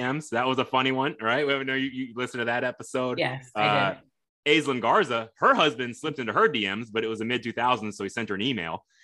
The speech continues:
Speaker 1: <laughs>
Speaker 2: Gotcha.
Speaker 1: So is there any
Speaker 2: <laughs>
Speaker 1: kind of funny story on, on how you and Joe, uh, you know, you, you and Joe got together?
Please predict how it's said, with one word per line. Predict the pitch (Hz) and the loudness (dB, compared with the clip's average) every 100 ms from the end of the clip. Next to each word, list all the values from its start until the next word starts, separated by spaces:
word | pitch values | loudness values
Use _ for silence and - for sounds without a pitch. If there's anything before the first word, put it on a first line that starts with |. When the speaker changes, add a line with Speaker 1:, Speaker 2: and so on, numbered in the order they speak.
| - | -2
Speaker 1:
<laughs> | - - - - - | 0 0 0 0 0
Speaker 2:
Gotcha. | 143 190 | 0 0
Speaker 1:
So | - - 180 160 - - - - | 2 4 4 2 -6 -10 -4 2
is | |
there | 285 277 262 | 4 4 4
any | 285 | 4
Speaker 2:
<laughs> | |
Speaker 1:
kind | 233 170 | 2 0
of | - - | -2 -2
funny | 147 151 | 0 -2
story | 151 131 123 127 123 | -4 -2 0 2 0
on, | 107 | -2
on | 107 104 | -2 -2
how | 107 | -2
you | 107 110 110 | -2 -2 -4
and | 98 | -4
Joe, | 104 101 101 | -4 -4 -2
uh, | 98 92 92 | 0 0 -2
you | 98 104 104 | -10 -10 -6
know, | 98 | -4
you, | 98 107 | -4 -6
you | 110 | -4
and | 95 | -2
Joe | 98 | -2
got | 95 92 | -2 -4
together? | 101 95 | -4 -4